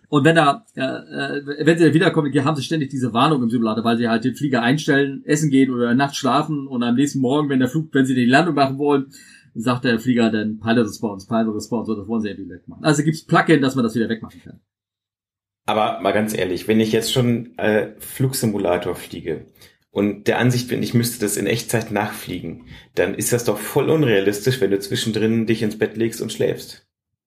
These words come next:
Speaker 1: Oder realistisch.
Speaker 2: Also eigentlich,
Speaker 1: Ja, meine Ma-
Speaker 2: eigentlich, na, eigentlich müsstest du dich mit deinem Rechner in deinen Kleiderschrank setzen,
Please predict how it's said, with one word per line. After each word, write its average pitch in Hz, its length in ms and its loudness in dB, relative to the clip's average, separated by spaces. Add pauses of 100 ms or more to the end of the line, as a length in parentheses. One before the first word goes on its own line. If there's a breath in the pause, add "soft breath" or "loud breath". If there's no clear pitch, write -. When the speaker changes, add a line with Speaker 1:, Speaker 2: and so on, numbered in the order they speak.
(200)
Speaker 1:
Oder 170 260 2
realistisch. 240 640 2
Speaker 2:
Also 82 200 -6
eigentlich, 139 640 0
Speaker 1:
Ja, - 80 -20
meine 139 200 -4
Ma- 147 160 -8 (300)
Speaker 2:
eigentlich, 147 420 -2
na, 147 560 2
eigentlich 147 300 -2
müsstest 147 340 -2
du 139 40 -2
dich 131 260 -2
mit 123 140 0
deinem 110 180 2
Rechner 120 320 0
in 107 160 -2
deinen 101 360 0
Kleiderschrank 120 580 0
setzen, 123 500 -2